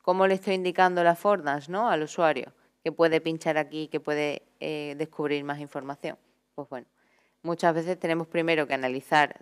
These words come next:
toda esa parte de experiencia de usuario y ver los colores y ver la arquitectura de información y luego meternos, pues, con, con todo el apartado seo.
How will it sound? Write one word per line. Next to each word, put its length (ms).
toda 220
esa 240
parte 320
de 80
experiencia 520
de 60
usuario 580
y 120
ver 180
los 120
colores 440
y 100
ver 360
la 220
arquitectura 500
de 80
información 680
y 140
luego 180
meternos, 500
pues, 140
con, 340
con 140
todo 120
el 60
apartado 440
seo. 240